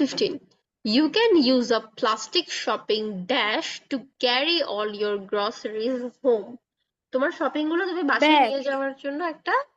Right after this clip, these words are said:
Speaker 1: প্লাস্টিক শপিং ব্যাগ নিতে পারো, রাইট? হ্যাঁ।
Speaker 2: ব্যাগ।
Speaker 1: ব্যাগ। You can use a plastic shopping bag to carry all your groceries home।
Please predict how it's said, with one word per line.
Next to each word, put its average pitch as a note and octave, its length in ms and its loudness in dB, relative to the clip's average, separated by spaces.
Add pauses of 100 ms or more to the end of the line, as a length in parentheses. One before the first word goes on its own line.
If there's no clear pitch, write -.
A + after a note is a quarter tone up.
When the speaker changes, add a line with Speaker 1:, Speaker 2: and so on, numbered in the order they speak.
(100)
Speaker 1:
প্লাস্টিক C4 480 -4
শপিং D4 400 0 (480)
ব্যাগ A3+ 380 0 (100)
নিতে G3+ 220 -4
পারো, G#3+ 240 -6
রাইট? G3 440 -4
হ্যাঁ। D4 400 6
Speaker 2:
ব্যাগ। - 20 -18 (1080)
Speaker 1:
ব্যাগ। - 260 -6 (760)
You A3 140 -2
can A3 220 0 (240)
use E4 180 4
a C4 100 2 (120)
plastic A3+ 440 -2 (120)
shopping G#3+ 340 -2 (200)
bag A#3 260 2 (240)
to B3+ 100 2 (200)
carry A3+ 300 2 (100)
all A3 220 0
your G#3 120 0 (100)
groceries B3 520 -2 (100)
home। F#3+ 240 -4